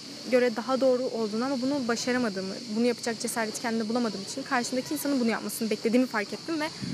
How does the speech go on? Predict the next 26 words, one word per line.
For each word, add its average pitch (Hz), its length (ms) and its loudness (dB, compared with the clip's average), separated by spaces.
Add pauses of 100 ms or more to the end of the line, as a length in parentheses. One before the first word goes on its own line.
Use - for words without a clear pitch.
(120)
evren 302 260 2
de 254 80 0
bana 277 200 0
bunu 277 140 4
verdi. 196 260 -2
Onun 262 120 -4
için 277 160 -6 (100)
evrenin, 254 420 -2 (440)
e, 208 260 -2
sizin 285 220 0
için 277 180 -2
her 269 140 2
zaman 240 240 0
bir 247 60 -2
planı 240 340 0
olduğuna, 202 380 -6
evrenin 233 460 -2 (600)
gücüne, 220 360 2
evrene 233 420 0
inanın. 254 400 2 (300)
E, 214 100 -4
gerçekten 247 400 -2
çok - 180 -4
fazla 254 420 -2 (640)
şükredin. 214 600 0 (540)
E, 220 180 -4